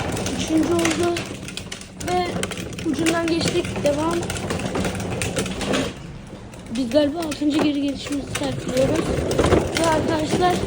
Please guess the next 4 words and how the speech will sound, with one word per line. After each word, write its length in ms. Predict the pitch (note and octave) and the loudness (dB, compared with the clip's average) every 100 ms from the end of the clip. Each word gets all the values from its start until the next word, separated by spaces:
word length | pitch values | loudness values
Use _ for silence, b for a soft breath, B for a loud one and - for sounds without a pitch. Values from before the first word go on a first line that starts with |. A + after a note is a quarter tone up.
| - F4+ - - - - - - - D4 | 0 0 0 -2 -2 -2 -2 0 2 6
ben 140 | D4+ D4 - F#4 | 4 4 2 4
tam 180 | F4+ F4 - | 6 6 4
tamına 520 | E4 D4+ D4+ E4 F#4 B4+ - - - - - - - - - - - B3+ | 4 6 6 6 4 2 0 -2 -4 -4 -4 -2 -2 -2 -2 -2 0 0
arkadaşlar 600 | C4 C#4+ C#4+ - E4 | 2 2 2 2 2